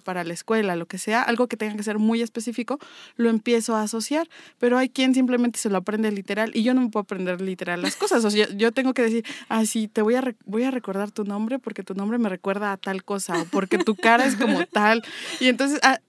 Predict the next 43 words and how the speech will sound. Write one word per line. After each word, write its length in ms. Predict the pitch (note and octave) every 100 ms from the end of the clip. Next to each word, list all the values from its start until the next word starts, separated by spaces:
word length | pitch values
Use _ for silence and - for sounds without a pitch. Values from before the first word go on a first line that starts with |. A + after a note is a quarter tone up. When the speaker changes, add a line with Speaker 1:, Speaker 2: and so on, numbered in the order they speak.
| -
Speaker 1:
digo, 240 | A#3+ C4+
finalmente 560 | B3 B3+ C4 C4+ C4+ C4+
cada 200 | C4+ C4+
quien 180 | C4 B3+
tenemos 420 | C4 B3 B3 A#3+ _
tipos 320 | B3 A3 B3
de 100 | A#3
memoria 400 | G#3 G3 G3 G#3
también 360 | G3+ F#3+ F3+ F#3
diferentes, 560 | G3 - B3+ F4+ A#3+
¿no? 120 | G3 G#3
De 80 |
procesar 460 | A3+ G#3 G3+ G3 A3
la 120 | A#3+
información 580 | C4 B3 G#3+ G3+ G#3 A3+ - - -
y 100 | A#3+
de 80 | A3+
entonces, 560 | A3 A#3+ A#3+ B3+ C4 - -
una 220 | B3 C4
vez 140 | B3+
que 100 | -
llega 140 | A#3+ A3+
información 600 | A3+ G#3+ F#3+ F#3+ G#3 A3
nueva, 260 | A#3 G#3 C4+ - - -
la 140 | G#3
voy 120 | G3+
acomodando 680 | A#3 A3+ A3 G3+ G#3+ G3+ A3 - _ _
de 100 | -
acuerdo 380 | G#3+ - G#3+ G#3
a 60 | G3+
mis 200 | G3 -
esquemas 560 | G3+ - B3 G#3 F#3 -
o 120 | G3+
de 80 | G3+
acuerdo 340 | G3+ A3+ G#3+ A3+
a 40 |
lo 120 | A3+
que 160 | G3 F#3+
yo, 460 | F3 G3 F#3+ F#3+ G3
eh, 520 | F#3+ F3+ F3 F3 F3 F3+
he 80 |
vivido, 480 | F#3+ A3+ A#3+ E4 A#3+
¿no? 220 | F#3 G#3